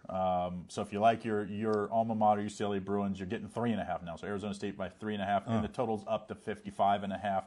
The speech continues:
Speaker 2: Must be a mistake. So
Speaker 1: Yeah.
Speaker 2: someone's gotta be wrong
Speaker 1: I mean,
Speaker 2: somewhere.
Speaker 1: two, two ex-, N F L guys, uh, of course, coaching ranks, Herm Edwards and Chip Kelly squaring off here. Chip Kelly, like you said, maybe he has a bigger plan. I mean, it has not looked good at times, although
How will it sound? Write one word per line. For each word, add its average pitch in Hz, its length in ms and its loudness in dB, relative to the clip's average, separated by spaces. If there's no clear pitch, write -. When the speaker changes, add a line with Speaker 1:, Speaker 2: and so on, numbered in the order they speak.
Speaker 2:
Must 117 180 0
be 107 100 0
a - 20 2
mistake. 85 460 -4
So 101 220 -2
Speaker 1:
Yeah. 151 200 6
Speaker 2:
someone's 107 340 2
gotta 87 200 0
be 78 120 -2
wrong 78 200 -2
Speaker 1:
I 143 60 4
mean, 156 220 2
Speaker 2:
somewhere. 175 280 4
Speaker 1:
two, 180 280 2
two 135 160 -2
ex-, 135 240 0
N 131 100 -4
F 127 120 0
L 123 220 6
guys, 117 400 6
uh, 113 40 2
of 110 380 2
course, 110 340 -4
coaching 113 340 -4
ranks, 104 240 -2
Herm 107 200 -2
Edwards 104 320 -2
and 95 80 -8
Chip - 200 -8
Kelly 104 320 0
squaring 104 440 -2
off 101 200 0
here. 101 140 0
Chip - 240 -8
Kelly, 110 320 0
like 101 140 -6
you 101 60 -8
said, 98 220 -2
maybe 110 220 0
he 110 80 -2
has 101 140 -2
a 92 40 -6
bigger 98 220 -2
plan. 101 480 -2
I 90 60 -8
mean, 90 160 -6
it - 60 -12
has 107 200 2
not 107 200 0
looked 98 180 -4
good 107 120 0
at 95 100 -6
times, 113 240 0
although 110 320 0